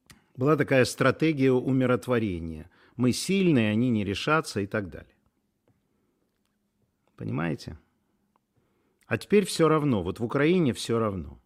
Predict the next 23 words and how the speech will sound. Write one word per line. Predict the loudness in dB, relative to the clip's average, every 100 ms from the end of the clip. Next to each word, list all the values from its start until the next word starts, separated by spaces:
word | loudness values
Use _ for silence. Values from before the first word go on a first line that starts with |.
| _ _
Вот | -4 -4 _ _ _
вдумайтесь, | -4 2 4 2 -2 -12 -4
да, | 0 0 -2 -6 -16 _
там | -4 -4 -6 _ -2
мы | 0
говорим | 2 2 2
с | 0
россиянами, | -4 -6 -2 0 2 2 0 -2 -4 -10 _ _ _ _
э, | -12 -10 -10 -12 -14 -14 -14 -16 -18 -20 _
огромное | -4 2 4 4 -2
количество, | -6 -8 -8 -12 -14 -14
понимаете, | -10 -8 -8 -10 -12 -4
значительное | -2 -2 -2 -6 -6 -8
количество | -8 -8 -8 -12 -16 -14 -12
в | -10
Украине | -2 0 0 -2 -4 -14 _ _
говорят | -2 2 2 0
с | -2
россиянами | -4 -2 -2 0 -2
на | -2 -4
одном | -4 -2 -4 -4
русском | -6 -4 -6 -6
языке. | -8 -10 -14 -16